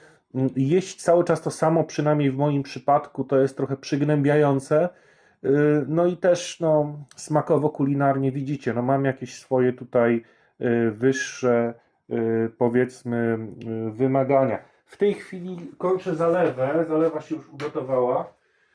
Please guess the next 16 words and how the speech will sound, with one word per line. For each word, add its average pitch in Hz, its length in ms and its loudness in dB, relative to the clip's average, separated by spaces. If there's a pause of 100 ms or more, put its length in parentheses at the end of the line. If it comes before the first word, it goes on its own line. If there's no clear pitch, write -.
(340)
Ym, 131 640 -10 (360)
już 135 240 -16
momencik. 131 600 -12 (600)
Tutaj 135 280 -16 (1000)
właśnie 131 460 -18
za-, 139 260 -2
zalewa 143 520 2
paruje. 143 580 2 (2000)
I 151 80 -4
teraz, 170 460 -2
moi 156 220 2
drodzy, 165 460 2 (600)
jaka 185 280 4
to 180 120 0
zalewa 170 520 4
jest? - 540 -2